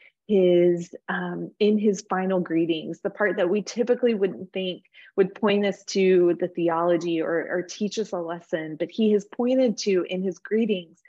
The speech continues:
the beauty of the diversity of the church, that there are so many people of different backgrounds all together to form one body by his grace and for his glory. Um, after his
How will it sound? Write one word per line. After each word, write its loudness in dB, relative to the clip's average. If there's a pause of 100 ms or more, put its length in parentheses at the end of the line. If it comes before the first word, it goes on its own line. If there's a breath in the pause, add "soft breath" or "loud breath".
(280 loud breath)
the 2
beauty 0
of -2
the -2
diversity -4
of -12
the -10
church, -10 (560 loud breath)
that 6
there 6
are 4
so -2
many 0
people 2
of -4
different -2
backgrounds -4
all -2
together -8 (640 soft breath)
to 2
form 2
one 2
body -4 (340)
by -2
his -2
grace -4 (160)
and -8
for -4 (280 soft breath)
his 0
glory. -2 (400 loud breath)
Um, 0 (100)
after 2
his -2